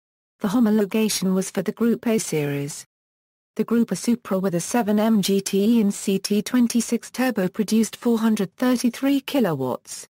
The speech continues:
Specifications: displacement two thousand nine hundred fifty-four C Cs,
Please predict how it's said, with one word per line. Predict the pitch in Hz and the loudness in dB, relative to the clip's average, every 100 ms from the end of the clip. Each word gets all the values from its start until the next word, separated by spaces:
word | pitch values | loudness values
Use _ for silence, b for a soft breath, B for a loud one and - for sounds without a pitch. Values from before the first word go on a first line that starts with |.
| _ | _
Specifications: | - - 262 233 - - 226 233 - 185 190 - _ - | -10 -4 -2 -2 -4 0 0 2 0 0 0 -2 _ -6
displacement | 226 - 254 269 233 160 147 - | -4 -2 0 0 0 -4 -4 -4
two | - | -2
thousand | 240 233 214 190 | 0 0 0 0
nine | 196 208 | 2 0
hundred | 202 262 240 214 - | 2 2 2 0 0
fifty-four | 254 - 233 233 220 | -4 -2 -2 0 0
C | - 240 233 | 0 0 0
Cs, | - 233 156 160 | 2 0 0 -6